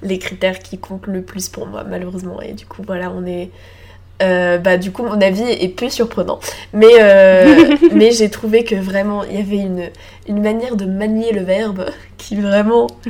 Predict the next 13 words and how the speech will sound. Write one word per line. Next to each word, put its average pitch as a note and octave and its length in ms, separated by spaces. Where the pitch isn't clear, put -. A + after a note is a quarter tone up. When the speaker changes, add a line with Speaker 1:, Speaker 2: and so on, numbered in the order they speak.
Speaker 1:
est - 200
absolument G#3 360
somptueuse. F#3+ 720
On G#3 140
est A3+ 140
sur A3+ 280
du G#3 140
grand G#3 340
art, G3 460
clairement. G3 340
Speaker 2:
Ah G3 140
bah, G#3+ 60
ça. G3 280